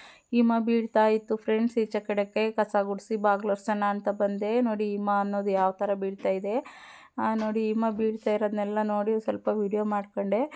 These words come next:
ಆಮೇಲೆ ಕಸ ಗುಡಿಸಿ ಬಾಗ್ಲು ಸಾರಿಸಿ,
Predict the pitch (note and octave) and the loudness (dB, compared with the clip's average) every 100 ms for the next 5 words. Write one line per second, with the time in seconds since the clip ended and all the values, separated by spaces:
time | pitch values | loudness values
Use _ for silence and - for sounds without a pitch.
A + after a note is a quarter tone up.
0 | - - - - C4 A#3+ A#3 A#3 A#3 B3 | -18 -20 -20 -10 -4 0 0 2 0 0
1 | A3 G#3+ A3+ A3+ A3+ A3 A#3 A3 G#3+ A3 | -2 0 0 2 -2 -2 -2 0 0 0
2 | A3 A3 G#3+ G#3 A#3+ | 0 2 2 2 0